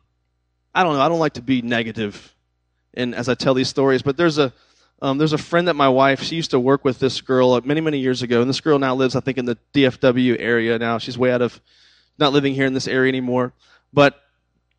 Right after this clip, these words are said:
we'll run into this girl occasionally here in Temple. She'll come back into town and see some friends. We'll run into her at a restaurant or somewhere else, and we'll just,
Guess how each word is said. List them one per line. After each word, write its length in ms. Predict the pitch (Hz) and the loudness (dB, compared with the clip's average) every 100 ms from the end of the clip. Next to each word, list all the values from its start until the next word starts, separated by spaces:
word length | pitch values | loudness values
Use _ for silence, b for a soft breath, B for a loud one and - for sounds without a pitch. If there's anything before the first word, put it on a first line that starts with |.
| _ | _
we'll 240 | 143 214 | 8 10
run 160 | 208 202 | 10 8
into 220 | 190 190 | 6 4
this 220 | 170 - | 2 0
girl 400 | 139 147 139 143 | 4 6 8 6
occasionally 640 | 143 - 165 160 185 196 196 | 4 4 6 6 4 4 2
here 180 | 165 151 | 2 0
in 80 | |
Temple. 240 | 139 156 170 | 2 0 0
She'll 100 | 165 | 0
come 160 | 160 | 2
back 160 | 156 151 | 2 2
into 120 | 151 | 0
town 180 | 139 151 | 0 -2
and 80 | 135 | -2
see 80 | 147 | 0
some 160 | 139 | 0
friends. 300 | - 156 147 | 2 2 4
We'll 100 | 139 | 2
run 140 | 139 143 | 2 0
into 220 | 139 151 | 0 0
her 20 | |
at 60 | 123 | 0
a 40 | |
restaurant 460 | 120 139 - 151 131 | 2 2 2 0 0
or 40 | |
somewhere 340 | - 135 127 127 | -2 -2 0 2
else, 280 | 135 135 | 2 0
and 140 | 131 123 | -2 -2
we'll 80 | 135 | 0
just, 320 | 139 127 | 0 -2